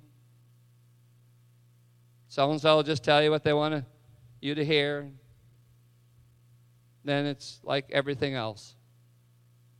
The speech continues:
You'll be disappointed. And everything about people, there's gonna be something that's not gonna be right.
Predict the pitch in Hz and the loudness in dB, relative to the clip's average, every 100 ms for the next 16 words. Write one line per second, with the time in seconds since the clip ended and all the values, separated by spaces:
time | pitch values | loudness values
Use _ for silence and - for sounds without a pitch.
0 | _ _ _ _ _ _ _ _ - 123 | _ _ _ _ _ _ _ _ -8 -4
1 | 135 139 131 147 151 139 127 120 - _ | 0 0 0 2 6 6 2 -8 -18 _
2 | _ _ _ _ _ _ _ _ _ _ | _ _ _ _ _ _ _ _ _ _
3 | _ _ _ _ _ - 131 147 151 156 | _ _ _ _ _ -4 0 2 2 2
4 | 156 147 151 - 170 151 156 147 147 127 | 2 4 4 4 -2 0 0 0 -2 0
5 | 147 143 135 156 147 156 147 147 - 151 | 0 0 0 0 0 -4 -4 -4 -2 -2
6 | - 156 151 151 127 120 | -2 -8 -6 -4 -4 -6